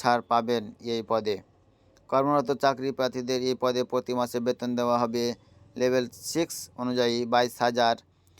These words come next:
সাতশো টাকা থেকে শুরু করে আটান্ন হাজার পাঁচশো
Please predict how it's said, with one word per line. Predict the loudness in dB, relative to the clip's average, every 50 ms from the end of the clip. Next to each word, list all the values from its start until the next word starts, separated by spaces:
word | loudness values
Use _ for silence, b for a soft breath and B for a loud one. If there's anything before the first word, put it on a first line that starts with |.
| b b _
সাতশো | 0 0 0 0 0 -4 -2 0 0
টাকা | -2 2 2 2 2 0 -2 _ _ _ _ _
থেকে | -12 -8 -6 -6 -6 -6
শুরু | -6 -4 -4 -4 -2 0
করে | 0 2 2 0 0 -2
আটান্ন | -4 -2 -2 -4 -2 -2 -2 0
হাজার | 0 0 0 0 0
পাঁচশো | -4 -2 -2 -4